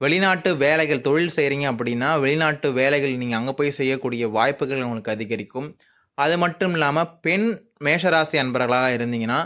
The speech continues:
தங்கம் சேரக்கூடிய அதிக வாய்ப்பு இந்த ஆண்டு உண்டு. இந்த குரு பயிற்சி இந்த ஆண்டுல உங்களுக்கு தங்கம் அதிகமா சேரக்கூடிய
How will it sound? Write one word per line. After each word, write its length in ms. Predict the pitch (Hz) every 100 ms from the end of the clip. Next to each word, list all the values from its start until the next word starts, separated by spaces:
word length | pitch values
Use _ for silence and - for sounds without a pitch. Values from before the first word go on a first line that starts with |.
| - _ _ _ _
தங்கம் 380 | 156 165 202 202
சேரக்கூடிய 580 | 190 156 147 - 131 131 151 -
அதிக 380 | 123 147 185 151
வாய்ப்பு 480 | 127 139 139 156 170 -
இந்த 240 | 131 120 117 113
ஆண்டு 260 | 117 120
உண்டு. 320 | 113 113 110 151 - 110
இந்த 220 | 127 123
குரு 200 | 123 151
பயிற்சி 320 | 156 147 -
இந்த 180 | 127 123 117
ஆண்டுல 360 | 123 135 120 139 170 - - - _ _
உங்களுக்கு 340 | 127 147 143 175 -
தங்கம் 380 | 139 165 190
அதிகமா 380 | 147 131 139 143
சேரக்கூடிய 640 | 139 135 139 139 131 120